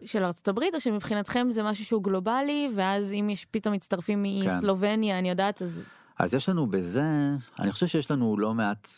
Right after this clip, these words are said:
Speaker 2: כאילו יש, אה, אה, לפחות ההבחנה היא ש-,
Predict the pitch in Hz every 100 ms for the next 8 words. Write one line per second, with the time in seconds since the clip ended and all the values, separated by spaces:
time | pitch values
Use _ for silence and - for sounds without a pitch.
0 | - - - - - - 120 110 120 -
1 | 131 107 - - 95 90 87 87 80 _
2 | - - - _ _ _ _ - - 113
3 | 120 120 101 90 87 82 87 92 117 117
4 | 104 98